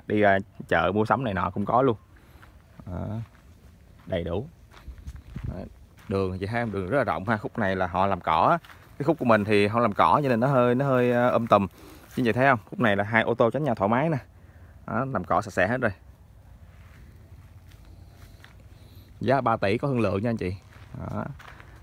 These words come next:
Thì, à, pháp lý thì mình nói rồi, anh chị mình cứ trực tiếp gọi chủ để mình nói cho rõ. Đó. Còn bây giờ á là mình sẽ quay, à,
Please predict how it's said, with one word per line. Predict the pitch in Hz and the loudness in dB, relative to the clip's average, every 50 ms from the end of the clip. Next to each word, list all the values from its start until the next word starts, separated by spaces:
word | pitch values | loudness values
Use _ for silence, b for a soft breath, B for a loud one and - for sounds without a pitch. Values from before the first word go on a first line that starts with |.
| B - | B -2
Thì, | 92 98 101 | 0 2 2
à, | 90 92 95 95 95 95 95 95 95 95 98 98 | 4 4 4 4 4 4 4 4 2 2 2 0
pháp | - 147 139 - | 2 0 4 6
lý | 139 135 147 | 6 6 6
thì | 165 147 110 | 6 2 0
mình | 98 98 | 2 2
nói | 110 131 | 2 4
rồi, | 120 104 101 | 6 4 4
anh | - 104 101 | 4 2 0
chị | - 104 98 | 0 0 2
mình | 95 95 | 2 -2
cứ | 92 - 117 | -2 -2 0
trực | - 104 - | 0 0 2
tiếp | 135 - - | 2 -2 0
gọi | 98 90 92 | 2 0 0
chủ | - - 85 90 101 | 2 0 0 0 0
để | 110 | 0
mình | 107 101 95 | -2 -2 0
nói | 95 104 120 - - - - | 0 -2 -2 -4 -10 -10 -2
cho | - 107 | -2 2
rõ. | 98 92 - 92 123 139 - B B B B B B B B B - | 2 4 4 4 2 2 0 B B B B B B B B B -10
Đó. | - 92 92 101 - - - - - - - - - - - - - - - - | -4 -2 -2 -2 -2 -4 -12 -20 -20 -20 -20 -20 -20 -20 -20 -20 -20 -18 -8 -4
Còn | 90 92 | 0 0
bây | 101 101 | 2 4
giờ | 104 104 98 90 92 98 | 6 6 6 6 6 4
á | 104 | 4
là | 110 107 95 92 92 92 90 90 B B B B B B B B B B B B B - | 4 6 6 6 4 4 2 -2 B B B B B B B B B B B B B -8
mình | - - | -6 2
sẽ | - 107 | 4 4
quay, | 113 117 117 113 110 110 113 | 6 8 8 8 8 6 6
à, | 110 110 110 110 107 107 | 6 6 6 6 4 2